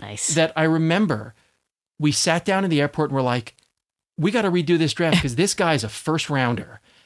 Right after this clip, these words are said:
Speaker 2: And then we sat down,
Speaker 1: Yeah.
Speaker 2: we redid the draft, and sure enough, Bizuela was, like,
Speaker 1: Number
Speaker 2: he was, like,
Speaker 1: one.
Speaker 2: the second, he was, like, a top three or four
Speaker 1: Yeah.
Speaker 2: pick. I mean, if you
Speaker 1: How
Speaker 2: are
Speaker 1: do you
Speaker 2: wi-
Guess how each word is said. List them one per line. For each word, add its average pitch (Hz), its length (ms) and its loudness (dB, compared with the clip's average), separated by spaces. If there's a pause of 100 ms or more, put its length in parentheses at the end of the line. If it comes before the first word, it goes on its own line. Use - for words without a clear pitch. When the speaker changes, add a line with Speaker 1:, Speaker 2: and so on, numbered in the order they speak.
(120)
Speaker 2:
And 147 180 2
then 160 180 2
we 156 280 4
sat 147 340 0
down, 135 360 -2 (180)
Speaker 1:
Yeah. 113 120 -6
Speaker 2:
we 135 80 0 (240)
redid 160 200 2
the 156 80 0
draft, 135 460 -2
and 139 200 -2
sure 160 180 -2
enough, 190 240 -4
Bizuela 156 480 0
was, 120 160 -4
like, 123 400 -2 (320)
Speaker 1:
Number 147 220 0
Speaker 2:
he - 80 2
was, 147 80 4
like, 147 80 2
Speaker 1:
one. 135 60 -4
Speaker 2:
the 156 80 -2
second, 208 280 0
he 214 80 2
was, 233 120 -2
like, 226 120 -2
a 214 60 -4
top 196 320 -4
three 196 180 0
or 190 60 0
four 196 240 -2
Speaker 1:
Yeah. 143 160 2
Speaker 2:
pick. - 100 -6
I 139 60 2
mean, 135 180 0 (400)
if 165 200 -2
you 247 440 0 (180)
Speaker 1:
How 170 80 4
Speaker 2:
are - 40 6
Speaker 1:
do - 60 4
you 269 60 0
Speaker 2:
wi- 180 40 2